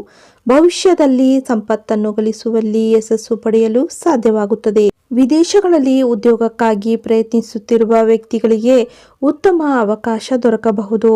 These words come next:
ಓದಿನಲ್ಲಿ ಪ್ರಗತಿಗೆ ಉತ್ತಮ ಅವಕಾಶಗಳು ದೊರಕುತ್ತದೆ. ವೃಷಭ ರಾಶಿ. ವೃಷಭ ರಾಶಿಗೆ ಸೇರಿದ ಜನರಿಗೆ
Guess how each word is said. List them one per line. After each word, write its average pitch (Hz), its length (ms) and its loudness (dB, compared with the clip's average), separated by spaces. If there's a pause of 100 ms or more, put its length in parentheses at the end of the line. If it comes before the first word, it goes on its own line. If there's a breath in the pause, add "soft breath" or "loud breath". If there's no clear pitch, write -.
(180)
ಓದಿನಲ್ಲಿ 220 680 0
ಪ್ರಗತಿಗೆ 240 680 -2
ಉತ್ತಮ 247 480 -2
ಅವಕಾಶಗಳು 220 720 -2 (440 loud breath)
ದೊರಕುತ್ತದೆ. 233 600 0 (360)
ವೃಷಭ 320 420 0
ರಾಶಿ. 226 520 -2
ವೃಷಭ 226 380 0
ರಾಶಿಗೆ 220 540 -2
ಸೇರಿದ 226 500 -2
ಜನರಿಗೆ 240 580 0